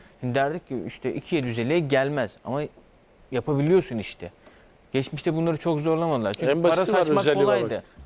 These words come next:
Speaker 2: En basit Kasımpaşa. Muleka. Maliyeti üç yüz bin euro. İmza parası, menajerlik parası, her şey dahil. Sonra Aver Mobil var en son aldıkları futbolcu. Yüz elli bin euro.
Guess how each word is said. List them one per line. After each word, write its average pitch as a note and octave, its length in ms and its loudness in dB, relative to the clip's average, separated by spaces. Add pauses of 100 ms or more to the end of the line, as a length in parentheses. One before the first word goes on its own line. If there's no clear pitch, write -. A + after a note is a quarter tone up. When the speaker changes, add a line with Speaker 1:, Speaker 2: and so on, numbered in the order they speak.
Speaker 2:
En F#3+ 180 2
basit E3 300 -2
Kasımpaşa. D3+ 600 0 (760)
Muleka. C#3+ 440 2 (720)
Maliyeti E3+ 460 2
üç F3+ 220 -4
yüz D#3 160 -4
bin D#3+ 140 0
euro. C#3 240 2 (280)
İmza B2+ 340 0
parası, D#3+ 360 -2
menajerlik C#3+ 540 0
parası, D#3+ 420 2 (360)
her F#3 240 0
şey E3 260 0
dahil. B2 240 0 (840)
Sonra D#3+ 280 0
Aver E3 380 4
Mobil D#3+ 380 2
var A#2 140 0 (220)
en B2+ 140 -2
son C3 180 -4
aldıkları A#2 400 -2
futbolcu. A2 480 -6
Yüz C3+ 200 -2
elli F#3+ 240 2
bin F3+ 160 0
euro. A2+ 220 -2